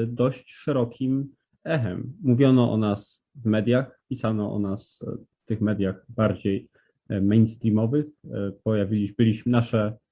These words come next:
e, wypowiedzi były cytowane w dość znanych programach, e, czy to radiowych, czy to czy to, e, telewizyjnych. E, no i Ula, ty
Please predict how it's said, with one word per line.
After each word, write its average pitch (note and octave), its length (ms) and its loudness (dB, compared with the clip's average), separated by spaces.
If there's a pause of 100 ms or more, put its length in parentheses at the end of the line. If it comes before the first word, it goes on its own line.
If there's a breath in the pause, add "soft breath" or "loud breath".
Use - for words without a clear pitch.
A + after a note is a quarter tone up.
(220)
e, A2+ 100 -4
wypowiedzi G#2+ 480 -2
były G#2+ 220 0
cytowane G#2 800 -2
w B2 80 -14
dość - 440 -8 (160)
znanych G#2+ 540 4
programach, G2+ 760 0
e, G#2+ 280 -8 (120)
czy A2+ 120 -6
to G2+ 140 -4
radiowych, G#2 480 -2
czy - 120 -12
to G#2+ 240 -6 (400 soft breath)
czy B2 80 0
to, G2+ 540 0
e, G2 440 2 (220)
telewizyjnych. A#2 920 2
E, A#2 280 2 (120)
no D3+ 140 0
i E3+ 420 -2
Ula, A2+ 340 -2 (260)
ty D3+ 520 4